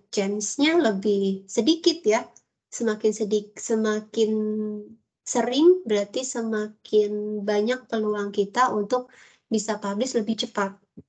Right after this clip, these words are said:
Nah, biasanya kan karena ini ngomongin masalah waktu ya,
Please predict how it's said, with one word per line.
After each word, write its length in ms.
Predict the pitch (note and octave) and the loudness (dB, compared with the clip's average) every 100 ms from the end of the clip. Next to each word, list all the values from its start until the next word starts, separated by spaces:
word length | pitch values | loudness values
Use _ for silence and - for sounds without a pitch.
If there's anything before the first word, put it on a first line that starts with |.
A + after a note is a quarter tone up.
| _ _ _ | _ _ _
Nah, 160 | - G3+ | -4 2
biasanya 320 | G3+ G#3+ G#3 | 2 2 0
kan 320 | A3 C4+ C4 | 0 -2 -6
karena 320 | - G#3 G#3 G#3 | -2 0 2 2
ini 240 | G#3+ C4 B3+ | 2 2 2
ngomongin 320 | A3 G#3+ A3 | 2 2 2
masalah 460 | G#3+ G#3 G#3 G#3 A3 | -2 -4 -2 -2 -2
waktu 380 | G#3+ F#3+ - B3 | -4 -4 0 2
ya, 120 | B3 | 2